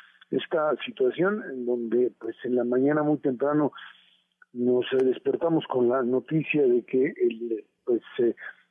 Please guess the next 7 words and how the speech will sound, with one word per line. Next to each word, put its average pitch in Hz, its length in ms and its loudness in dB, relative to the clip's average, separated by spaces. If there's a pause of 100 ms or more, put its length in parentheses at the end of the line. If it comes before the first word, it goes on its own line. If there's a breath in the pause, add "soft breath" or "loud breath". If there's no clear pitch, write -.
(140)
criminal, 127 640 2
el 123 120 0
delincuente 120 640 0
que 127 120 -8
se - 100 -4
había 127 180 2
fugado 135 560 0